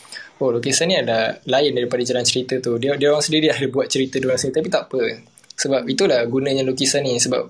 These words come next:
dia yang sangat-sangat subjektif lah. Ikut juga orang tu nak interpret macam mana.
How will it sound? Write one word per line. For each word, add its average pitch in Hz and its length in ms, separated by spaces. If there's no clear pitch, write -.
dia 160 220
yang 143 100
sangat-sangat 131 440
subjektif 135 600
lah. 123 160
Ikut 143 240
juga 135 260
orang 131 220
tu 131 100
nak 135 100
interpret 139 360
macam 127 240
mana. 120 220